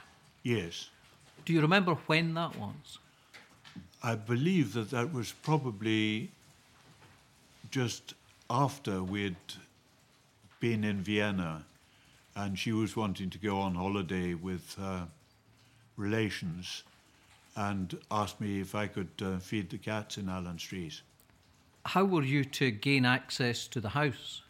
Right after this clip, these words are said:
Speaker 1: She gave me a key.
Speaker 2: What did you do with that key once you had, uh,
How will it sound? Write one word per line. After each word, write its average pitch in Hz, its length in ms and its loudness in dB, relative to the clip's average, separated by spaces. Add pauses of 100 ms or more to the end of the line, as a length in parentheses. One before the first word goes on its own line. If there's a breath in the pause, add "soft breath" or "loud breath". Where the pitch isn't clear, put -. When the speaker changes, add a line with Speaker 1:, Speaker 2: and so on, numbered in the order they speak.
(140)
Speaker 1:
She 117 180 0
gave 104 240 4
me 95 160 0
a 92 40 -2
key. 95 440 -2 (1080)
Speaker 2:
What 180 120 2
did 131 180 0
you 120 60 0
do 131 220 2
with 123 340 0
that 120 300 0
key 123 300 0
once 117 500 0
you 120 140 0
had, 110 220 -2 (380)
uh, 117 160 -2